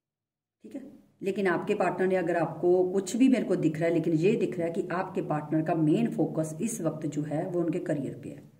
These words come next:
ठीक है। ये चीज़ मेरे को दिखाई दे रही है। और यहाँ भी मेरे को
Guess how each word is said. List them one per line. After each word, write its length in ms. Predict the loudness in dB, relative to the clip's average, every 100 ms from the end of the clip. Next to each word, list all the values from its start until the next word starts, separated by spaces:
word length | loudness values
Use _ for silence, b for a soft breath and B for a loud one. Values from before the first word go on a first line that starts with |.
| _ _ _ _ _ _ _ _ _ _ _ _
ठीक 140 | -16 -14
है। 140 | -14 -18 _ _ _ _ _ _ _ _ _ _ _ _ _ _ _ _ -8
ये 160 | -4 -2
चीज़ 220 | -2 -2
मेरे 120 | -2
को 80 | -4
दिखाई 320 | -8 -8 -8
दे 100 | -8
रही 100 | -4
है। 60 | 0
और 80 |
यहाँ 320 | 2 2 0 0
भी 60 |
मेरे 140 | 0
को 140 | 0